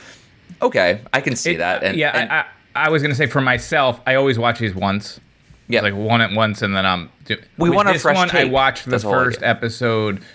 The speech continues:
Speaker 2: and, you know, almost immediately after I watched the third one.
Speaker 1: Yeah.
Speaker 2: Just because, you know, 'cause I thought I was following it, parts one and two, and then part
Speaker 1: Yeah.
Speaker 2: three, I was like, "I must have missed a lot," and then I rewatched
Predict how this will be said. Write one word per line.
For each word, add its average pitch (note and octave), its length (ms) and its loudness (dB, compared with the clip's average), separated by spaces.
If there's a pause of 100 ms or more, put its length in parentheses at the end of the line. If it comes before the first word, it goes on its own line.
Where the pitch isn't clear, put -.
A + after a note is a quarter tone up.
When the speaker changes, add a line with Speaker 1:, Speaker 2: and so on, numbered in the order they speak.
Speaker 2:
and, A#2+ 400 0
you A#2+ 120 2
know, G2+ 220 0
almost A2+ 400 -2
immediately G#2+ 520 0
after G2+ 300 0
I G2 60 2
watched F#2+ 360 -4
the - 80 -16
third B2+ 320 2
one. F#3+ 280 -2 (360)
Speaker 1:
Yeah. F2+ 200 -2
Speaker 2:
Just C3+ 320 0
because, B2 400 0 (500)
you D#3 140 -2
know, A#2+ 100 2
'cause A#2 240 -4 (300)
I B2+ 80 0
thought D#3+ 320 2
I D3+ 80 4
was C3 180 0
following B2+ 480 2
it, G#2 280 -2
parts A2 260 -2
one A2 120 2
and G#2 140 0
two, G#2+ 300 -2 (320)
and C3+ 120 0
then C#3 140 2
part B2+ 220 0
Speaker 1:
Yeah. - 60 -12
Speaker 2:
three, D3 260 2
I A2+ 40 6
was A2 120 0
like, G#2+ 120 -4
"I B2+ 120 -4
must E3+ 420 -4
have B2 160 -4
missed C#3 380 -4
a A#2+ 100 -2
lot," G#2 340 0
and C3+ 140 -2
then D3 140 2
I C#3 80 2
rewatched C3+ 960 0